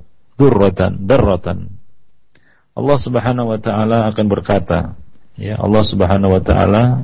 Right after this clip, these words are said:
akan berkata, yaqulullahu azza wa jalla, "Man wa man adlam?" Siapakah yang lebih zalim lagi? Ya. Siapakah yang lebih zalim lagi, kata Allah Subhanahu wa taala,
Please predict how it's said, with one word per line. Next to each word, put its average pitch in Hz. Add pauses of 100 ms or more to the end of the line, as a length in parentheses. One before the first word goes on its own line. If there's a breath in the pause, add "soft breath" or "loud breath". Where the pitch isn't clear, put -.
(160)
akan 101
berkata, 95 (640)
yaqulullahu 113
azza 104
wa 98
jalla, 87
"Man 117
wa 113
man 123
adlam?" 113 (800 soft breath)
Siapakah 127
yang 120
lebih 113
zalim 110
lagi? 90 (720)
Ya. 120 (1000 loud breath)
Siapakah 123
yang 117
lebih 107
zalim 107
lagi, 92
kata 92
Allah 98
Subhanahu 95
wa 90
taala, 92